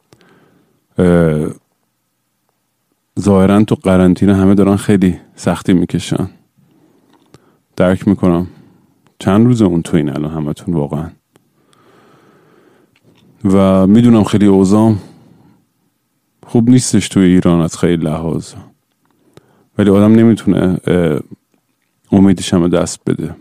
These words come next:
حالا شاید امید کلمه غلطیه، منظور من اینه که اون، اون ویل، اون، اون فاک ویل به، به فارسی چی می‌شه؟ اون، اون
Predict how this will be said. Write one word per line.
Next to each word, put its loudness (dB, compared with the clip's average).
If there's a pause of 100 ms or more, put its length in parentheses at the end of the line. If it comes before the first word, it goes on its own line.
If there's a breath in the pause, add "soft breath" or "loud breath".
(100)
حالا -2
شاید -2
امید 2
کلمه 0
غلطیه، -2
منظور -2
من 0
اینه 0
که -6
اون، 0 (200)
اون 2
ویل، 0
اون، -2 (1000 soft breath)
اون -2 (320)
فاک -12
ویل 0
به، -4
به -6
فارسی -8
چی -6
می‌شه؟ -2
اون، -4
اون -6